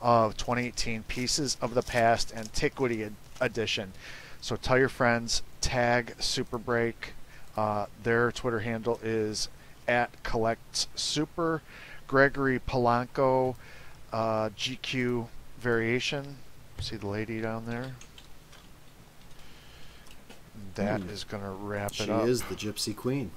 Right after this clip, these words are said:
Speaker 1: So, two giveaways f-, out of this, uh,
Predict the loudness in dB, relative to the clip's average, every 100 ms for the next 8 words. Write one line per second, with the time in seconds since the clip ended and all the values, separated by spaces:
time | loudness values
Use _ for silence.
0 | -12 -12 -12 -16 -18 -16 -16 -14 -14 -4
1 | 4 6 6 4 -2 -14 -20 -10 0 0
2 | 4 4 4 4 4 2 -4 -8 -14 -4
3 | 2 4 4 0 -2 2 4 4 2 2
4 | -2 -6 -14 -16 -16 -16 -18 -18 -18 -18
5 | -18 -20 -20 -20 -20 -20 -20 -20 -20 -20
6 | -18 -14 -4 0 2 0 -2